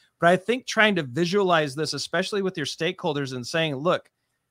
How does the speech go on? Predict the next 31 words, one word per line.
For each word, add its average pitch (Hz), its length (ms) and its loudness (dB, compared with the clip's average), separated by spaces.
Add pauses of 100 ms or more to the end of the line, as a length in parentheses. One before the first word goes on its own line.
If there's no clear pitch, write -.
(160)
above 180 360 4
the 196 120 0
line 180 300 4
is 156 140 -2
six 190 280 -6
months 175 260 -2
worth 151 200 -2
of 123 100 -4
work. 165 320 0
Below 151 320 -2
the 170 100 -2
line 165 240 2
is 151 120 -4
stuff 151 280 -2
that's - 340 -12
just 233 300 -4
not 170 160 2
gonna 135 180 -4
happen 170 320 0
because 139 300 -6
you're 185 140 -2
gonna 170 140 -2
keep 139 260 -10
feeding 160 360 -6
us 143 140 -4
great 156 240 -2
ideas, 139 400 -2
sprint - 260 -6
review 147 260 -2
over 117 160 -6
sprint - 280 -4